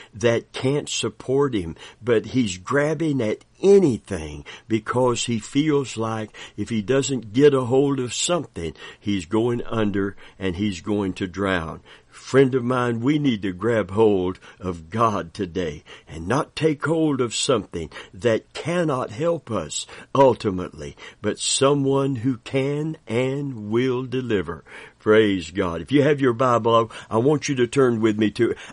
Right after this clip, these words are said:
Isaiah chapter thirty, and then we're going to the book of Jeremiah today. We're going to be talking about, uh, resetting the focus of our faith. As you're turning to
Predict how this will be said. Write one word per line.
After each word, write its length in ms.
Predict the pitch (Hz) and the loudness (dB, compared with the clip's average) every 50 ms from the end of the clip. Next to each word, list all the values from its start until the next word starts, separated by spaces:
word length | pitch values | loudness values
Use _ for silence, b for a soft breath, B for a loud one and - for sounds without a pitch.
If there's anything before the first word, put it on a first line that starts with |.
| B - | B -2
Isaiah 760 | 120 120 107 95 92 85 95 131 151 156 156 156 151 151 - b b b b _ _ | 2 2 2 0 -2 0 4 4 4 4 2 -2 -4 -8 -10 b b b b _ _
chapter 600 | - - 143 127 123 - _ - 123 113 107 - _ _ _ _ | -6 -2 -2 -2 -2 -4 _ -4 -4 -4 -4 -8 _ _ _ _
thirty, 420 | 127 117 107 95 87 87 85 87 | 2 2 2 2 0 -2 -2 -2
and 140 | 87 87 85 | -2 0 0
then 220 | 101 117 131 131 | 0 0 2 2
we're 120 | 135 139 123 | 0 0 0
going 320 | 107 120 135 131 123 123 | 0 0 2 2 2 0
to 140 | - 123 113 | -2 -4 -4
the 100 | 110 113 | -4 -4
book 300 | 104 101 113 110 - 113 | -4 -2 -4 -2 -2 -4
of 100 | 104 92 | -6 -6
Jeremiah 680 | 87 95 104 101 98 98 95 98 95 92 87 85 85 85 | -4 -4 -2 -2 0 -2 -2 -4 -4 -6 -6 -6 -8 -8
today. 500 | - - 101 92 82 104 98 85 73 73 B B B B B B | -8 -8 -8 -6 -4 -4 -4 -4 -6 -10 B B B B B B
We're 100 | 107 120 | -4 2
going 200 | 120 143 143 143 | 6 8 8 8
to 40 | 139 | 8
be 160 | 135 143 135 | 4 2 2
talking 460 | - 143 147 139 139 - - 123 110 | 2 2 2 2 2 2 0 0 0
about, 440 | 110 101 92 113 104 101 101 110 - B B B B B _ | 0 0 0 0 0 0 0 -2 -4 B B B B B _
uh, 240 | 113 113 107 101 90 B B B _ | 0 0 2 2 0 B B B _
resetting 1160 | 110 110 113 120 135 170 190 180 151 - - - - - 170 135 101 85 76 76 73 - b b b b b | -8 -6 -2 2 4 4 4 2 0 -2 -2 0 2 2 2 2 2 0 -2 -8 -12 -14 b b b b b
the 160 | - 113 107 - | 0 0 0 0
focus 880 | - - - 160 139 117 101 - - 92 90 92 - - - - - - _ _ | -2 -2 2 4 4 4 4 0 -4 -4 -4 -4 -4 -4 -6 -6 -6 -10 _ _
of 180 | 113 113 107 95 | -4 -2 0 0
our 180 | 107 101 101 98 | 0 0 0 -2
faith. 640 | - - - 123 104 87 76 71 95 - - _ B B B B B | -4 -2 0 0 0 0 -2 -6 -12 -20 -20 _ B B B B B
As 260 | - 104 120 117 110 | 0 2 2 2 2
you're 120 | 135 135 120 | 0 -2 -4
turning 400 | - - 151 156 151 151 147 139 | -2 0 0 2 2 2 0 -2
to 160 | - 151 143 | -2 -4 -6